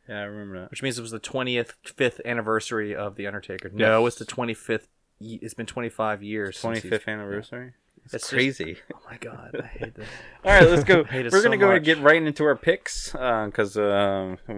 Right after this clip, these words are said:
Speaker 1: there's, there's a lot. There's a lot of matches.
Speaker 2: There's really, I disagree. There's
Speaker 1: You
Speaker 2: really
Speaker 1: don't
Speaker 2: not
Speaker 1: think
Speaker 2: a
Speaker 1: there's
Speaker 2: lot
Speaker 1: enough?
Speaker 2: of matches.
Speaker 1: You think this is a four-hour event?
Speaker 2: How many matches were at SummerSlam? Do I think it is a four-hour event?
Speaker 3: Uh,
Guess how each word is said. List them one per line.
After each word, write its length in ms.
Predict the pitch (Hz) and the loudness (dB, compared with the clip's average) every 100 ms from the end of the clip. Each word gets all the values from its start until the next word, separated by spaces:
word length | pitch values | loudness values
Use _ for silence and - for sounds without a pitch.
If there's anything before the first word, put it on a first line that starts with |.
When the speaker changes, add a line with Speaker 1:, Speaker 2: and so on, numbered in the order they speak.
| 101 | -4
Speaker 1:
there's, 420 | 101 98 90 - - | -2 -2 -4 -16 -10
there's 160 | 113 135 | -2 0
a 40 | |
lot. 260 | 113 147 107 | 2 0 0
There's 140 | 113 | -4
a 40 | 135 | 0
lot 140 | 139 | -2
of 60 | 131 | -2
matches. 380 | 160 - 92 - | -8 -8 -10 -4
Speaker 2:
There's 160 | 151 160 | -4 0
really, 340 | 220 285 - _ _ _ _ | -2 -2 -6 _ _ _ _
I 180 | 123 156 | 2 4
disagree. 480 | 233 156 139 151 190 | 2 -4 -6 -4 -4
There's 200 | 117 117 | -2 -2
Speaker 1:
You 60 | 117 | 0
Speaker 2:
really 180 | 139 156 | 0 0
Speaker 1:
don't 100 | 151 | 2
Speaker 2:
not 60 | |
Speaker 1:
think 80 | - | 2
Speaker 2:
a 40 | 143 | 2
Speaker 1:
there's 100 | - | 0
Speaker 2:
lot 60 | |
Speaker 1:
enough? 100 | - - | 0 -4
Speaker 2:
of 40 | |
matches. 260 | 101 98 139 | -6 -8 -4
Speaker 1:
You 60 | |
think 180 | 147 165 | -2 -2
this 120 | 160 | -2
is 60 | 147 | -2
a 60 | 143 | -2
four-hour 440 | 143 143 147 147 | 2 2 2 -2
event? 220 | 143 151 - _ _ | -6 -8 -10 _ _
Speaker 2:
How 160 | 185 | -2
many 160 | 226 262 | 0 -2
matches 320 | 220 202 165 | -2 -4 -4
were 80 | 151 | -4
at 80 | 123 | -4
SummerSlam? 520 | 135 123 - 87 90 _ _ _ - | -6 -10 -12 -16 -18 _ _ _ 0
Do 100 | 147 | 2
I 60 | |
think 220 | - 147 123 | 2 -4 -2
it 80 | |
is 160 | 156 240 | 0 0
a 60 | 285 | -2
four-hour 300 | 147 101 95 | -2 -2 2
event? 120 | 104 | 4
Speaker 3:
Uh, 840 | 110 110 120 120 123 123 123 117 | 6 4 2 0 -2 -2 -4 -8